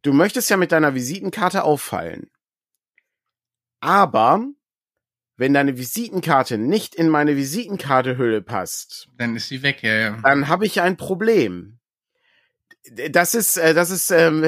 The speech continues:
Speaker 1: sehr bescheuert, ich weiß, aber das ist ein Ding, da hab ich, da hab ich länger drüber nachgedacht. So beim Spazierengehen dachte ich so, ja, du willst ja auf der einen Seite, willst du ja eine coole Visitenkarte haben. Du willst ja irgendwas haben, was heraussticht. Vielleicht ist das so ein kleines Mini-Portfolio oder sowas. Oder vielleicht ist das,
Speaker 2: Ja.
Speaker 1: äh,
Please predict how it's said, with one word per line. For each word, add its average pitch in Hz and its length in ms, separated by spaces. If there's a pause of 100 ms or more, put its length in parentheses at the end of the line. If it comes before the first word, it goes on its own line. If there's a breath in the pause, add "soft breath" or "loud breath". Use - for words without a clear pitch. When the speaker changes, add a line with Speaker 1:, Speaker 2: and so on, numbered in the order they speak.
Speaker 1:
sehr 165 320
bescheuert, 170 720
ich 135 180
weiß, 160 520
aber 147 280
das 208 260
ist 214 160
ein 202 100
Ding, 175 420
da 143 160
hab 185 120
ich, - 140
da 143 120
hab 180 80
ich 196 120
länger 185 320
drüber 185 260
nachgedacht. 160 500 (260)
So 139 320 (580)
beim 147 200
Spazierengehen 208 480
dachte 156 160
ich 151 60
so, 151 120 (460 loud breath)
ja, 143 120
du 127 140
willst 175 220
ja 156 80
auf 123 80
der - 140
einen 131 220
Seite, 190 240
willst 170 180
du 180 40
ja - 20
eine 135 120
coole 226 360
Visitenkarte 107 720
haben. 82 380
Du 107 140
willst 143 160
ja - 60
irgendwas 123 340
haben, 147 140
was 151 160
heraussticht. 160 640 (260 soft breath)
Vielleicht 135 320
ist 127 120
das 127 100
so 131 80
ein 113 60
kleines 110 300
Mini-Portfolio 117 840
oder 90 200
sowas. 78 360
Oder 120 200
vielleicht 120 300
ist 135 140
das, - 300
Speaker 2:
Ja. 107 280
Speaker 1:
äh, - 20